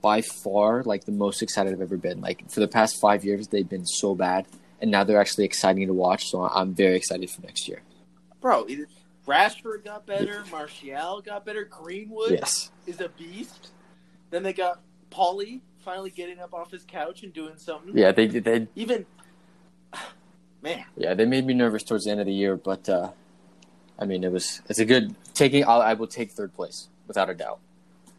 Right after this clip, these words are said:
Speaker 2: Yo, go with the Red Devils, man. How are they doing in the Champions League next year?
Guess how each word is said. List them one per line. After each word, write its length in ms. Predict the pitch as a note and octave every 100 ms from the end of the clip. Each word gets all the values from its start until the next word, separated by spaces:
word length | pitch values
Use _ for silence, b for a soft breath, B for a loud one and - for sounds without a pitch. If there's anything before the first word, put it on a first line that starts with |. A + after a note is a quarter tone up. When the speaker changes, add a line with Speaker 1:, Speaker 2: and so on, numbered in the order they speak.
| b b b _ _ -
Speaker 2:
Yo, 140 | D4+
go 160 | A#3+ G3+
with 80 |
the 100 | F#4
Red 200 | F#4 F#4+ F#4
Devils, 360 | - - -
man. 200 | A2 B2+ -
How 120 | F#3+
are 40 |
they 80 | G3
doing 160 | F#3+ G3
in 60 |
the 60 | F3
Champions 360 | F3+ D3+ C3+
League 180 | B2+ A#2 - _
next 220 | B2+ A2+
year? 100 | A#2